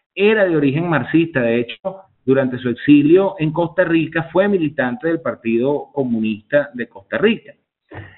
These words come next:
Y él no hace lo que hubiese deseado porque cuando llega al poder en el año cincuenta y ocho, el planeta se encuentra en plena Guerra Fría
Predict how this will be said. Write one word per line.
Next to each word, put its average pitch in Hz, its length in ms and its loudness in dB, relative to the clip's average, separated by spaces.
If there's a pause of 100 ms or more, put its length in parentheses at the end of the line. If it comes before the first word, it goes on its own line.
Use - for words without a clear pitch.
(320)
Y 185 200 2
él 185 260 2
no 247 220 2
hace 208 340 0
lo 208 280 0
que 143 100 0
hubiese 160 520 2
deseado 175 920 0
porque 165 760 -10 (540)
cuando 131 300 0
llega 185 240 2
al 226 80 -4
poder 196 300 0
en 151 80 -4
el 135 100 0
año 127 220 -2
cincuenta 202 420 -2
y 208 60 4
ocho, 190 320 -2
el 160 140 -2
planeta 131 440 -4
se 196 60 -8
encuentra 165 500 -4
en 113 120 -8
plena 123 380 -4
Guerra 165 320 -4
Fría 160 540 -2